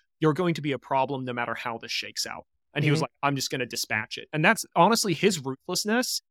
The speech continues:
Speaker 1: is what makes him the best agent and why he becomes such a good field operative, 'cause he makes decisions and he commits and he gets stuff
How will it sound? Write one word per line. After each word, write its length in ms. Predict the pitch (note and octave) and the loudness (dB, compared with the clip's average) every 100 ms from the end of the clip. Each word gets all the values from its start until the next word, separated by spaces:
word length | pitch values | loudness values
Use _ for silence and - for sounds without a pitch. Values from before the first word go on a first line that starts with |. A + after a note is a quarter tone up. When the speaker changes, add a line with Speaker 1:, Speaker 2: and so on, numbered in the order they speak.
| _ | _
Speaker 1:
is 160 | E3 B2+ | -2 2
what 240 | C#3 C#3 | 2 0
makes 380 | C#3+ C3 B2+ - | -2 -8 -4 -6
him 340 | C3+ C3 A#2 A2 _ - | -6 -10 -10 -14 _ -6
the 80 | |
best 280 | A#2 B2 - B2+ | -2 0 0 -4
agent 340 | A2+ A2 G#2 _ _ _ _ _ _ _ _ | -6 -6 -12 _ _ _ _ _ _ _ _
and 200 | C#3 C3+ | 2 2
why 280 | B2 A#2+ A#2+ | 4 4 4
he 160 | A#2+ B2+ | 0 -6
becomes 360 | B2+ - B2 | -4 -6 -4
such 220 | A#2+ C3 D3 | -4 -6 -10
a 20 | |
good 180 | C#3 G#2+ | -12 -18
field 380 | - C3 B2 | -10 -6 -6
operative, 560 | A2+ A2 - A#2 B2 - | -6 -10 -12 -14 -14 -10
'cause 140 | - C3+ | -4 -2
he 80 | |
makes 260 | C3+ C3 B2 | 0 0 -2
decisions 560 | - B2+ C3+ C3+ E3+ E3+ | -2 0 2 0 -2 -4
and 120 | C3+ | -6
he 60 | A2+ | -10
commits 420 | - A#2+ A#2+ - | -8 -6 -6 -6
and 60 | A#2 | -8
he 40 | |
gets 220 | A2+ - | -10 -10
stuff 300 | - - A2 | -10 -8 -8